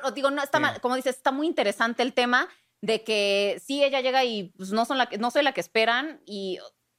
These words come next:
Speaker 1: y el otro nada más conflictuado con sus sentimientos,
Speaker 2: Sí.
Speaker 1: pero arco no hay en ella.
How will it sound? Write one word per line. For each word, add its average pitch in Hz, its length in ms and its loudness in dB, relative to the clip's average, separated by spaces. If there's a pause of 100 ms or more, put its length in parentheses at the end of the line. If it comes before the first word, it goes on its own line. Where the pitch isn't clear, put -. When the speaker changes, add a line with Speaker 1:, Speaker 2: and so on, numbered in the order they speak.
(140)
Speaker 1:
y 208 180 -4
el 208 120 2
otro 220 180 2
nada 226 120 -2
más 233 360 -4
conflictuado 202 640 0
con 202 120 -6
sus 180 120 -12
sentimientos, 196 720 -2 (340)
Speaker 2:
Sí. 120 360 -8
Speaker 1:
pero 208 380 0
arco 240 300 0
no 175 140 -2
hay 170 160 -2 (420)
en 180 160 -4
ella. 180 300 -4